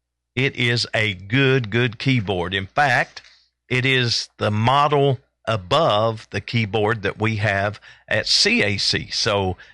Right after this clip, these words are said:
uh, the next one that we buy at C A C will be like this one. So, uh,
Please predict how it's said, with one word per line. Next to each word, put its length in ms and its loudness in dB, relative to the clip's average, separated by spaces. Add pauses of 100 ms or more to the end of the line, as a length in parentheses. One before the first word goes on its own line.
(120)
uh, 280 0
the 140 -4
next 380 -2
one 220 0
that 140 -6
we 180 0
buy 380 0
at 100 -6
C 280 0
A 120 0
C 340 -2
will 320 0
be 420 -6 (240)
like 480 -6 (120)
this 300 -2
one. 220 -12
So, 420 -4 (880)
uh, 380 -2